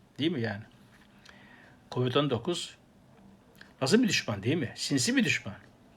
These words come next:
Bilemezsin, göremezsin. Yani öyle görünecek, bilinecek bir şey değil.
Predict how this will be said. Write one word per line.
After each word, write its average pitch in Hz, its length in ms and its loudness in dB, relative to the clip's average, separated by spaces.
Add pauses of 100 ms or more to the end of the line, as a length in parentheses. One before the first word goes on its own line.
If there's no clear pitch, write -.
(320)
Bilemezsin, 175 500 6
göremezsin. 160 680 2 (1800)
Yani 110 220 0
öyle 131 100 4
görünecek, 123 560 4
bilinecek 123 320 0
bir 120 60 -4
şey 147 200 -2
değil. 190 260 2